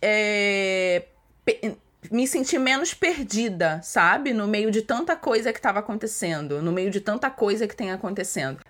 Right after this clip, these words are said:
Por exemplo, é, todo mundo, todo mundo, odeio esse, esse termo, mas bastante gente lá do trabalho leu o Harari, o Sapiens. E aí, a galera conversava e eu me sentia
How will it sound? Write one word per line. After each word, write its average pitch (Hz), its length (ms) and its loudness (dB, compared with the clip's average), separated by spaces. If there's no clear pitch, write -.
Por 285 120 4
exemplo, 160 600 0
é, 180 640 6
todo 302 240 2
mundo, 262 440 0
todo 165 180 0
mundo, 147 340 -4
odeio 160 360 -2
esse, - 200 -6
esse 170 300 -6
termo, 139 380 -8
mas 196 240 0
bastante 202 460 -2
gente 226 280 -2
lá 196 100 4
do 196 120 -4
trabalho 196 400 4
leu 185 420 2
o 185 120 2
Harari, 170 440 4
o 151 60 -6
Sapiens. 139 600 -2
E 226 120 2
aí, 254 400 4
a 180 140 6
galera 214 340 2
conversava 202 800 2
e 185 100 0
eu 196 80 2
me 220 100 -2
sentia 208 720 0